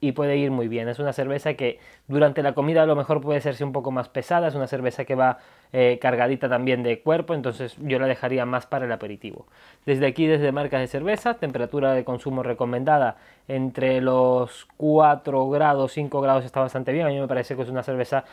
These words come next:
para beberla en el verano y que debido a la cantidad de,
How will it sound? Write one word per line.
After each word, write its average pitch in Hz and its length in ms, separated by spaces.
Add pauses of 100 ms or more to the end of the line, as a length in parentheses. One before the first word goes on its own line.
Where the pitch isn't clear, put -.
(140)
para 135 140
beberla 127 280
en 139 100
el 131 80
verano 143 380
y 147 140
que 123 320
debido 127 460
a 120 60
la 117 160
cantidad 123 540
de, 127 600